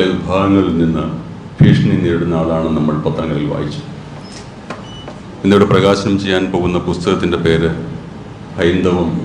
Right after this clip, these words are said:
എന്നാണ്. ഹൈന്ദവം എന്ന വാക്ക് സഹസ്രാബ്ദങ്ങളായി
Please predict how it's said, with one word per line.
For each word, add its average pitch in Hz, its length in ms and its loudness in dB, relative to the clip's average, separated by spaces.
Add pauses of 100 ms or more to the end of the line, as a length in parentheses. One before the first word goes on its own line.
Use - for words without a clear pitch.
(120)
എന്നാണ്. 71 260 -2 (1900)
ഹൈന്ദവം 92 440 2 (260)
എന്ന 87 200 2
വാക്ക് 82 300 2 (2500)
സഹസ്രാബ്ദങ്ങളായി 101 1080 2